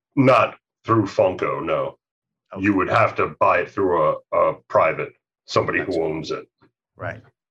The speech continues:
Speaker 1: Um, so Funko started in Washington State, um, by a guy named Mike.
Speaker 2: Mike Funko?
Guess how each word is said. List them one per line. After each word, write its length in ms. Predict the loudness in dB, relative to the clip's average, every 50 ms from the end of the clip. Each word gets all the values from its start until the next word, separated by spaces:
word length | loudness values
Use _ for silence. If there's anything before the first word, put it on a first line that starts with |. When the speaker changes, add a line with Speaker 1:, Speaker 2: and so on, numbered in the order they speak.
| _ _ _ _ _ _ -20 -20 _ _ _ _ -12 -10 -10 -10 -6 _ 2
Speaker 1:
Um, 560 | 4 6 6 4 4 2 0 -4 -6 -8 -10 _ _ _ _ _ _ _ _ _ _ _ _ _ _ _ _ _ _ _ _ _ _
so 380 | -10 -4 0 2 4 4 4 2
Funko 500 | -2 -4 0 0 0 2 2 2 2 2
started 600 | 2 0 2 4 4 4 2 2 -2 -2 -2 -2
in 500 | 0 2 2 4 2 2 -2 -4 -2 0
Washington 640 | 2 4 4 2 0 -2 -4 -4 -4 -6 -6 -6 -6
State, 480 | -8 -6 -4 -2 -2 -2 -4 -6 -10 _ _ _ -18 -16 -16 -16 -18 -20 _ _ _ _ _ _ _ _ -2
um, 600 | 0 2 2 2 2 0 -2 -4 -4 -6 -8 -10 _ _ _ _ _ _ _ _ _ _ _ _ _ _ _ _ _ _ _ _ _ _ _ _ _ _ -2
by 140 | 0 0
a 60 | 0 0
guy 200 | 2 2 2 2
named 400 | 0 0 0 0 -2 -4 -4 0
Mike. 360 | 0 2 2 0 -2 -6 -10 -16 -16 -16 -18 _ _ _ _ _ _ _ _ _ _ _ _ _ _ _ _ _ _ _ _ _ _ -12
Speaker 2:
Mike 220 | -8 -8 -8 -8
Funko? 380 | -10 -14 -14 -14 -16 -20 -20